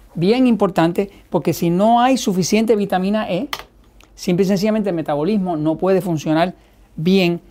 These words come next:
porque la vitamina E tiene una función específica en la utilización del oxígeno. Y como el oxígeno es la base de la combustión y de la creación de energía dentro de la célula esa donde está la mitocondria,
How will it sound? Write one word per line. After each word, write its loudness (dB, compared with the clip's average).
porque 0
la 4
vitamina 0
E -2
tiene 0
una -2
función -4
específica -4
en 0
la 2
utilización -4
del 0
oxígeno. -6
Y -12
como -8
el -6
oxígeno 2
es 4
la 4
base 2
de 4
la 2
combustión 0
y -4
de -2
la -6
creación -2
de -2
energía -2
dentro -2
de 0
la -4
célula 0
esa -6
donde -2
está -2
la 0
mitocondria, 0